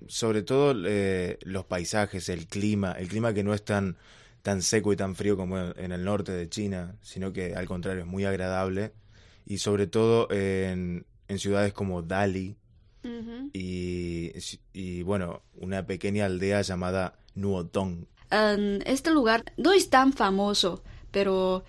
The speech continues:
Speaker 2: es muy conocido entre los viajeros muy experimentados. Es un pueblo o un tribu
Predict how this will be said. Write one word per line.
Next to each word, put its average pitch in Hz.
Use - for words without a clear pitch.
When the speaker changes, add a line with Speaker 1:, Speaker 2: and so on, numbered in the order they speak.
Speaker 2:
es 202
muy 247
conocido 214
entre 190
los 180
viajeros 196
muy 202
experimentados. 180
Es 208
un 240
pueblo 277
o 214
un 226
tribu 233